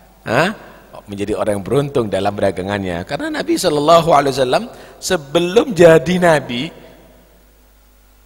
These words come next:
diangkat oleh Allah Subhanahu wa taala menjadi nabi, beliau ada menjadi pedagang.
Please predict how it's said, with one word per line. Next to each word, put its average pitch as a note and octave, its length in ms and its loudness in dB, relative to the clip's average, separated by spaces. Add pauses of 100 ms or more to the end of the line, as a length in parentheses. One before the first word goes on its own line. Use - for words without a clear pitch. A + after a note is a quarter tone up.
(220)
diangkat C#3+ 720 2
oleh D3+ 160 4
Allah D#3+ 240 6
Subhanahu C#3+ 320 -2
wa - 40 -4
taala C3+ 200 4
menjadi B2+ 320 -4
nabi, A#2+ 400 -2
beliau D3+ 480 0
ada E3 160 0
menjadi F3 240 -6
pedagang. A#3 460 -6